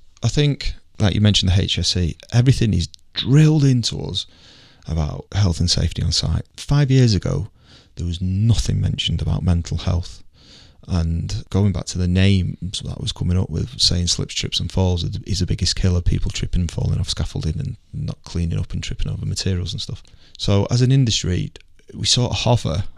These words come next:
around forty-five to fifty-five deaths a year. Um, everybody tries the best t-, to prevent that, whereas the suicide rate is more than double that. On average, it's about two, two guys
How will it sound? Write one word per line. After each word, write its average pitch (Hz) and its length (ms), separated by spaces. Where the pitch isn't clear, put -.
around 92 580
forty-five 90 560
to - 100
fifty-five - 460
deaths - 220
a 65 60
year. - 260
Um, - 540
everybody 98 460
tries 90 340
the 90 60
best - 500
t-, - 300
to - 80
prevent 85 380
that, - 220
whereas 87 600
the 87 280
suicide 87 420
rate 76 160
is - 200
more 101 280
than 85 120
double 90 260
that. - 160
On 98 120
average, 92 300
it's - 120
about - 240
two, 87 300
two - 220
guys 85 440